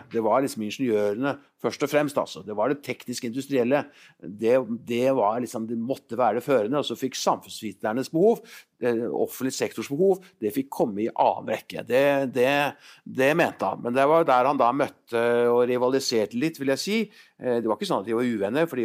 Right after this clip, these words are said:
de hadde stor respekt for hverandre, men altså Per Kleppe kom jo inn som en, på en måte en rival på forskningspolitikkens område her. Han er jo sosialøkonom, eh, og en mektig, blir jo etter hvert en mektig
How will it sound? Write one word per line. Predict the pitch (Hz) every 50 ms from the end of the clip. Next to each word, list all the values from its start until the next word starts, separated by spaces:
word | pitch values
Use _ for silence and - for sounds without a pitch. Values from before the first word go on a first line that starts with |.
| 113 110
de | 101 113 110
hadde | 110 110 -
stor | - 107 110
respekt | 131 131 - 110 90 -
for | 110 104
hverandre, | 104 110 104 110 131 165 190 196
men | 175 151 127
altså | 123 117 110 135 120
Per | - 123 -
Kleppe | - 160 151 - - _ - 208 208 - _ - - - - _
kom | _ - 143 127 131
jo | 131 120
inn | 107
som | 101 - 117 120
en, | 101
på | - 131 120
en | 104 101
måte | - 120
en | 120 117
rival | 127 127 117 110 101 104 123 147 170 175
på | 170 160 160 -
forskningspolitikkens | 143 - - 110 - - 110 110 110 123 110 131 117 131
område | 127 113 98 101 104 113 - 113
her. | 107 110 - - - _ _ _ - _ _ _ - 120
Han | 120 131 147
er | 143
jo | 123 - -
sosialøkonom, | 120 - 139 135 120 110 110 117 113 - 170 170 202 233 254 220 - - - - - _ _ _ -
eh, | 131 135 135 131 131 127 127 127 127 127 127 123 123 127
og | 123 113 90 101 120 120 120 120 117 117 117 95 78 120
en | 120 123
mektig, | 139 139 - - - 117 113 - - _ _
blir | - 113 113
jo | 117 123
etter | 113 117 120
hvert | 113 - 117
en | 117 131
mektig | 120 - - - 123 117 110